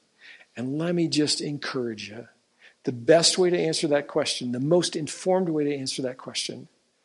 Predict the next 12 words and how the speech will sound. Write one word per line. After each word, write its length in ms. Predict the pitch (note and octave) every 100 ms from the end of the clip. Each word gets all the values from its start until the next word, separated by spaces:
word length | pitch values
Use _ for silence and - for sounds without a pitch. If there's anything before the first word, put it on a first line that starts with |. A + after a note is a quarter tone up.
| - - - -
is 140 | B2+
by 140 | C#3 C#3
reading 300 | C#3+ E3+ D#3+
through 180 | E3+
those 200 | D#3 C#3
firsthand 420 | - E3 - D#3+ D3+
accounts, 500 | - A#2+ - - -
those 200 | D3 C3+
biographies 920 | - C3 D3+ D3+ D#3+ D3 D#3+ D3 D3+
of 60 |
his 180 | B2+ A#2
life, 400 | B2 A#2+ -